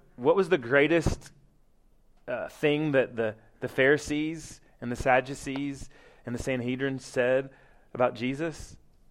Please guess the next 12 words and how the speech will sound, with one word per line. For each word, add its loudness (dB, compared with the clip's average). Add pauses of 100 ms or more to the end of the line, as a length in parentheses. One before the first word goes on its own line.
(260)
He -12 (220)
<laughs> -20
hangs -6
around 2
with -8
tax 0
collectors, -8 (320)
with -18
publicans, -4 (160)
and -14
with -12
sinners, -14